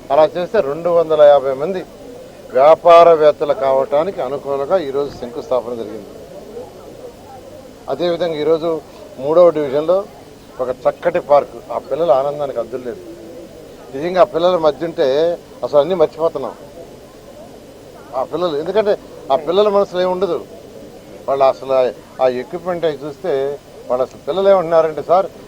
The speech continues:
నేను హాలిడేస్లో ఊరికి పోవాలని అనుకున్నాను, ఇంత ఎక్విప్‌మెంట్ చూసి నేను పోదలుచుకోవాలి, ఇక్కడ ఆడుకుంటాను" అంటున్నారు. నిజంగా హ్యాపీ. ఇక్కడికి వస్తే కూడా ఈ పార్కులో కూడా బ్రహ్మాండంగా ఆ పిల్లలు,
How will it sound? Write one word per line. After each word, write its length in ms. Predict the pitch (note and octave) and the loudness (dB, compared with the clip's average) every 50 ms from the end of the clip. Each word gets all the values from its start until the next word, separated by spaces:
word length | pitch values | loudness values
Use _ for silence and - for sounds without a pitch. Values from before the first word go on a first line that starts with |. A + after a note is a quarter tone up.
| - - | -16 -10
నేను 160 | C#3+ D3+ D3 C3+ | -8 -6 -2 2
హాలిడేస్లో 480 | B2+ D#3 F#3+ F3+ F#3+ F#3 - D3 D#3+ | 2 2 4 2 -2 -4 -4 -6 -6
ఊరికి 220 | D3+ E3 E3+ E3+ C#3+ | -6 -4 -6 -2 2
పోవాలని 400 | D3+ D3 D3 C#3 C#3 C3 C3+ C3+ | 2 4 4 2 0 -2 -4 -4
అనుకున్నాను, 720 | C3 C3+ C3+ B2+ B2+ - C#3+ C3+ C3+ C#3 D3+ E3+ F#3 - - - - - - - | -4 -4 -6 -8 -10 -10 -8 -8 -6 -6 -6 -8 -10 -12 -16 -20 -20 -20 -16 -14
ఇంత 180 | C#3 D3 D3 D3 | -12 -10 -8 -10
ఎక్విప్‌మెంట్ 520 | D#3 D3 - G3 F3 D#3+ F#3 F3+ D#3 C#3+ | -10 -6 -6 -6 -6 -4 -6 -8 -8 -8
చూసి 420 | D#3+ D3+ B2+ D#3 C#3+ C#3+ C#3 C#3+ C3+ - - - - - | -10 -10 -8 -6 -6 -4 -4 -4 -8 -10 -14 -20 -14 -8
నేను 140 | C#3+ C#3+ C3 | -8 -8 -4
పోదలుచుకోవాలి, 600 | A#2+ C3 C3+ C#3 D3+ D#3+ D3 C#3+ - D#3 D3+ C3 | -2 0 0 0 0 -2 -4 -6 -8 -8 -8 -8
ఇక్కడ 200 | B2+ - C#3+ C3+ | -6 -4 0 2
ఆడుకుంటాను" 440 | B2+ A#2+ A#2 - B2+ A2+ G#2+ G#2+ G2+ | 2 2 0 -4 -10 -10 -10 -10 -10
అంటున్నారు. 420 | F#2+ - - A2 G#2 G2 F#2 - - - - - - - - - - - - - | -10 -14 -18 -14 -14 -14 -14 -14 -18 -20 -20 -20 -20 -20 -20 -20 -20 -20 -20 -16
నిజంగా 440 | - F#3 G#3 A3 G#3 F#3+ F3 F3+ F3 - | -14 -12 -8 -4 -2 -2 -2 -2 -6 -8
హ్యాపీ. 260 | - - - - - B2 - - - - - - - - | -8 -10 -10 -10 -14 -20 -20 -20 -20 -20 -20 -20 -20 -4
ఇక్కడికి 240 | - F3 F#3+ F#3 F3 | 0 2 2 2 2
వస్తే 240 | G3 E3+ - G3 G3 | 0 0 2 2 2
కూడా 160 | F#3 F#3 E3 | 2 0 -2
ఈ 60 | D#3+ | -4
పార్కులో 440 | C#3 C#3+ D#3+ D#3+ D3+ - E3 D#3+ D#3 | -2 2 2 2 2 2 -2 -2 -2
కూడా 420 | D3 D#3+ D3 C3+ B2+ B2+ B2+ B2 - - - - - - - | 0 2 2 2 2 2 0 -2 -6 -14 -20 -20 -20 -12 -8
బ్రహ్మాండంగా 640 | A#2 A2+ A#2+ B2+ B2 D3+ D#3 D#3+ E3 E3+ D#3+ D3+ | -8 -8 -6 -2 0 0 0 0 0 0 2 2
ఆ 20 | |
పిల్లలు, 460 | B2+ - - B2+ C3+ C#3 C#3+ D3+ D3 | 0 0 -2 -6 -6 -6 -6 -6 -8